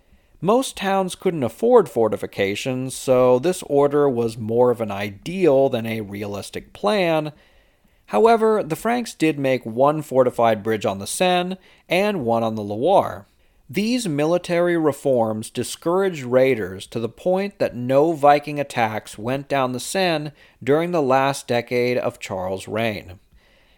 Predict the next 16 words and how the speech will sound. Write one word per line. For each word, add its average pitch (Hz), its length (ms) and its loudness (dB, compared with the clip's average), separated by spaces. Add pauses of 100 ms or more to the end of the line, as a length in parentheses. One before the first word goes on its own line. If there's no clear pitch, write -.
Instead, 175 920 2
most 147 560 0
Danish 131 420 0
marauders 127 760 0
went 113 260 -4
to - 160 -6
England, 127 520 -8 (260)
where 120 120 2
they 110 140 2
established 156 680 0
their 113 160 2
own 147 260 2
area 117 360 0
of 98 120 -16
control, 151 680 0 (240)
known 139 460 0